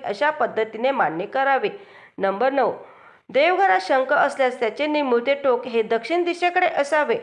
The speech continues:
नंबर दहा, शास्त्रानुसार देवघरात शिवलिंग ठेवू नये. जर शिवलिंग असेल तर ते अंगठ्याच्या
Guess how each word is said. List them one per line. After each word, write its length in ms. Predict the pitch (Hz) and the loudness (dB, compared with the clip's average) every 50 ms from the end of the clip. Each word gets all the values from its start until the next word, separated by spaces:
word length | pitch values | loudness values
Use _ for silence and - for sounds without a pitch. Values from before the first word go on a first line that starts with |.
| - | -2
नंबर 320 | - 180 196 208 233 285 285 | -4 -4 -2 0 0 0 2
दहा, 300 | 285 311 294 262 240 175 - - - - - - - _ - | 2 2 2 2 0 -2 -2 -6 -14 -20 -20 -20 -20 _ -6
शास्त्रानुसार 840 | - 262 247 240 240 240 285 339 359 359 359 359 359 370 359 349 | 0 2 2 2 2 2 4 4 4 4 4 2 2 2 2 4
देवघरात 460 | 349 320 330 349 349 370 359 349 349 349 | 4 2 2 2 2 2 2 2 2 0
शिवलिंग 480 | - - 285 294 320 320 320 320 330 349 349 349 - - - - - | -2 -4 -2 0 0 0 0 0 2 2 0 0 -2 -8 -16 -14 -8
ठेवू 300 | - 277 226 220 247 - | -2 0 0 0 0 -2
नये. 360 | - 294 294 277 240 202 185 | -2 -2 0 0 0 0 0
जर 260 | 185 180 214 202 202 196 202 202 - - - - - | -2 0 0 0 0 -2 -4 -10 -16 -20 -20 -20 -8
शिवलिंग 460 | - 285 294 311 339 339 381 381 381 | -4 -2 0 2 2 2 2 2 4
असेल 380 | 370 359 339 349 359 359 359 359 | 4 4 4 4 2 0 2 4
तर 160 | 370 370 359 330 - - - - | 4 4 4 4 2 -2 -4 -2
ते 120 | - 240 233 - - | 0 0 0 2 2
अंगठ्याच्या 580 | - 220 233 233 285 339 349 339 - 403 370 | 0 0 0 0 0 -2 0 2 2 2 2